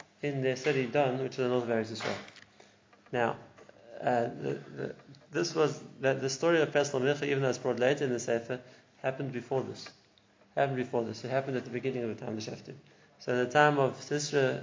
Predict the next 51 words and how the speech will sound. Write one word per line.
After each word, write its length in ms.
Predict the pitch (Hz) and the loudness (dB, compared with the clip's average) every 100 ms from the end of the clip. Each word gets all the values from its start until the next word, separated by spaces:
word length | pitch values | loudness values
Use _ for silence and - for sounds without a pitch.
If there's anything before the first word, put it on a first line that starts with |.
| 127 | -4
the 500 | 117 110 110 107 107 - - _ _ | 0 2 2 0 -4 -10 -20 _ _
pestle 460 | 151 151 147 135 - | 0 2 2 2 2
of 140 | 123 | 2
Micha 260 | 147 147 135 | -2 0 2
was 160 | 120 | 2
already 400 | 135 131 135 139 | 4 4 4 4
active 360 | 143 139 - 120 | 2 2 0 -2
as 100 | 110 | -2
a 80 | 110 | -2
source 220 | 139 123 | -4 -2
of 100 | 120 | -2
Avodah 220 | 117 117 | -2 0
Zarah 240 | 113 117 | 4 4
in, 80 | 113 110 - | 4 -2 -8
in 100 | 117 | -4
Chelek 320 | 127 113 110 | 0 0 0
Dan. 160 | 110 101 - - - - - - _ _ | -2 -4 -10 -20 -20 -20 -20 -20 _ _
And 180 | - 120 | -6 0
therefore, 480 | 120 113 139 165 175 - - - - | 2 2 2 2 0 -12 -20 -20 -4
it 60 | |
wasn't 260 | 123 135 175 | 0 2 0
come 120 | 165 | 0
as 200 | 151 123 | 0 -2
a, 40 | 127 | -8
uh, 320 | - - 127 | -8 -4 -2
it 280 | 131 - 120 | 0 -2 2
wasn't, 400 | 139 151 165 156 | 2 2 -2 -4
even 300 | 156 165 151 | -4 0 4
though 160 | 131 | 4
Dan 340 | 110 131 127 123 | 4 2 2 2
might 140 | 123 | 0
have 120 | 123 | 0
been 120 | 123 | -4
doing 180 | 113 127 | -2 -2
the 80 | 117 | 2
wrong 220 | 117 120 | 2 0
thing, 320 | 113 131 151 - - - _ - | -2 -4 -4 -8 -16 -20 _ -6
the 120 | 120 | 0
Maisa, 360 | 131 165 165 | 4 4 4
they 120 | 135 135 | 4 4
still 280 | - 165 | 2 0
knew 300 | 147 131 151 | 2 2 4
what 160 | 120 120 | 4 2
the 40 | |
Navi 280 | 120 127 135 | 2 4 4
had 120 | 127 | 2
said 280 | 117 143 120 | 2 0 0
previously, 500 | 156 156 127 - 110 | -2 -2 -2 -2 0
and 160 | 120 123 | 2 2
that 120 | 135 | 4
is, 180 | 131 | 2